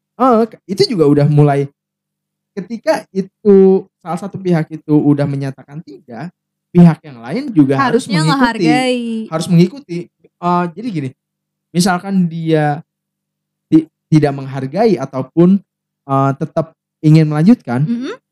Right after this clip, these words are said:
Speaker 1: ya si pihak yang ingin melanjutkan itu yang bakal kena pasal atau ya kasarnya dia yang salah gitu. Karena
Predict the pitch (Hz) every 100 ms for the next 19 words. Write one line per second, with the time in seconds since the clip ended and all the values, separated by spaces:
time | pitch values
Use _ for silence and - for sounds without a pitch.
0 | _ - 120 107 - 135 - 135 131 -
1 | 123 120 131 127 123 120 - 127 196 185
2 | 120 110 147 170 131 120 160 196 - 127
3 | 123 - - 175 185 151 _ _ _ _
4 | _ - 135 165 190 208 202 196 _ _
5 | - 156 190 262 254 _ _ _ _ _
6 | - 214 247 147 214 202 180 143 113 104
7 | - - 131 240